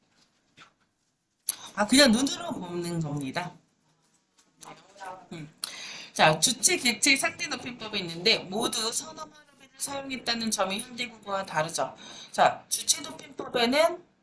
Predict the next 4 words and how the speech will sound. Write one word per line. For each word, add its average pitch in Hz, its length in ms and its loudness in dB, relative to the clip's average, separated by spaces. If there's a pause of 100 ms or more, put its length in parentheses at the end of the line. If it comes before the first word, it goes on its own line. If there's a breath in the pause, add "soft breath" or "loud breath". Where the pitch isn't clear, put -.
(360)
시샤, - 480 2 (800)
객체 226 380 2
높임법에는 247 1040 -2
삽사밥, 226 840 2